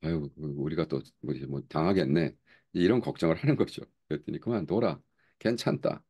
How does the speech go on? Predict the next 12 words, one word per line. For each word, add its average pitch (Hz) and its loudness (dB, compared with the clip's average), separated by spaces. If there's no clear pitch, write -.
응? 104 -6
심으지 147 4
않은 117 6
것은 101 2
뽑는다." - -2
응? 65 -8
제가 71 -6
오늘 76 4
아침에 73 0
물 73 2
준 73 2
다음에 65 -4